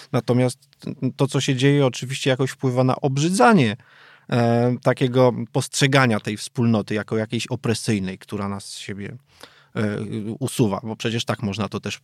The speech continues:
próbować przedstawić i są tacy, którzy w to uwierzą, nie? To jest, no, to jest scenariusz marginalizacji, e, systemu prawnego, w którym przecież funkcjonują, e, zarówno Polacy, jak i obcokrajowcy mający tu interesy,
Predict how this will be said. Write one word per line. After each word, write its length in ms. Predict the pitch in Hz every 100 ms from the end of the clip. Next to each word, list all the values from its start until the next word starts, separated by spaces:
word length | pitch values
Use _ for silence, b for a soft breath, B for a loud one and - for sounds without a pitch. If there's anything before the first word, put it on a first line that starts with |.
| _
próbować 420 | 127 113 113 101
przedstawić 560 | - 107 - 110 147 -
i 20 |
są 180 | - 135
tacy, 260 | 123 -
którzy 240 | 135 151 151
w 40 |
to 120 | -
uwierzą, 540 | 220 240 196 110 98 107
nie? 180 | 123 190 b b b b b b _
To 100 | 160
jest, 260 | 175 - b b b
no, 100 | 147 - -
to 100 | 165
jest 140 | 196
scenariusz 520 | - 175 165 175 - -
marginalizacji, 1040 | 147 151 151 151 143 135 139 151 156 139 - - -
e, 40 | 131
systemu 420 | - - 156 156
prawnego, 460 | 147 127 120 107
w 80 | 131
którym 300 | - 151 143
przecież 420 | 139 147 147 139
funkcjonują, 760 | - - 139 - 131 147 147 139 139 b b b
e, 440 | 131 123 120 117 117 120 120
zarówno 500 | 113 123 139 131 113
Polacy, 460 | 117 104 107 -
jak 200 | 135 -
i 40 | 117
obcokrajowcy 680 | - - - 113 117 -
mający 360 | 120 110 110 117
tu 140 | - 113
interesy, 680 | 107 107 98 - - 113